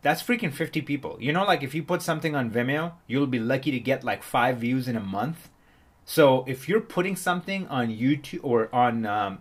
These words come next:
well, YouTube too, but if you're putting something on Facebook or Instagram, TikTok, like, people are gonna see it like that. So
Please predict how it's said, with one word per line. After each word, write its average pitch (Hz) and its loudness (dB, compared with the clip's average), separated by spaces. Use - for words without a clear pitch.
well, 165 2
YouTube 156 2
too, 160 0
but 110 -2
if 117 -4
you're 190 -4
putting 190 -4
something 160 -6
on 117 -6
Facebook 127 -4
or 110 -2
Instagram, 165 -6
TikTok, 185 -2
like, 131 -2
people 202 -2
are 165 4
gonna 139 0
see 170 0
it 165 4
like 120 2
that. 131 2
So 156 4